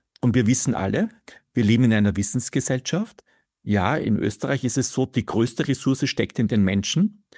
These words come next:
Äh, wir haben im neunzehnten Jahrhundert super coole Techniker gehabt, die ganz tolle Industrieunternehmen aufgebaut haben und in der Wirtschaftswunderzeit noch gleich noch einmal. Äh, wir brauchen wieder so eine Generation, die in verschiedensten Bereichen richtig coole Dinge anschieben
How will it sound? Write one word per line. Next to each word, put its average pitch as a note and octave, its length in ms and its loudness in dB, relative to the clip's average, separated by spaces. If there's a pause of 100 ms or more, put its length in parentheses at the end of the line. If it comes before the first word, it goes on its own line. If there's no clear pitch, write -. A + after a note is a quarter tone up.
(360)
Äh, A2+ 260 0
wir A2 140 2
haben A#2 100 2
im A#2 120 4
neunzehnten A#2 440 0
Jahrhundert B2+ 360 0
super C#3+ 320 -4
coole C3 280 2
Techniker B2 460 -2
gehabt, C3 400 -6
die A#2 100 -2
ganz - 360 -4
tolle B2 400 0 (240)
Industrieunternehmen B2 1000 0
aufgebaut C3+ 640 -2
haben C3+ 200 0 (240)
und A#2+ 240 2
in B2 140 0
der A2 120 2
Wirtschaftswunderzeit B2 840 -2
noch G#2 160 -2
gleich - 240 -4
noch G#2+ 180 0
einmal. D#3+ 320 0 (540)
Äh, A#2 200 2
wir B2 140 2
brauchen G#2+ 320 0
wieder E3+ 160 2
so A2+ 140 -4
eine G2+ 160 0
Generation, G#2+ 800 -2 (320)
die B2 140 0
in A#2+ 80 2
verschiedensten C#3+ 720 0
Bereichen A2+ 380 2
richtig C3+ 520 0
coole C3+ 320 2
Dinge C3+ 440 0
anschieben D3 640 0